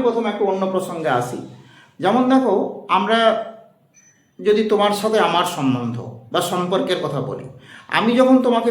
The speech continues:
পরিচয় করাবো কারোর সাথে, আমি কি বলবো? যে তুমি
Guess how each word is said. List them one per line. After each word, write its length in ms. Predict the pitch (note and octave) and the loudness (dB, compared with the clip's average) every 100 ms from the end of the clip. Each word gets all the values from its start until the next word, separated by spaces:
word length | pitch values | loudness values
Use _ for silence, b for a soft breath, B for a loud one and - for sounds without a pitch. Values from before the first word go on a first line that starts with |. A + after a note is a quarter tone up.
| G#3+ | 0
পরিচয় 320 | G3+ G3 G3+ G3+ | 0 2 2 4
করাবো 220 | F3+ F3+ E3+ | 2 2 0
কারোর 220 | D3 - - | 0 -2 -8
সাথে, 200 | D3 D3 - - - - _ - | -12 -12 -16 -20 -20 -20 _ -6
আমি 120 | F#3+ G3+ | -4 -2
কি 80 | A3 G#3+ | -2 0
বলবো? 220 | G#3+ B3 - B B B C3+ | 0 -4 -10 B B B -2
যে 80 | E3 - - - - _ _ _ _ _ | -2 -2 -8 -16 -20 _ _ _ _ _
তুমি 180 | F#3 F#3+ | 0 2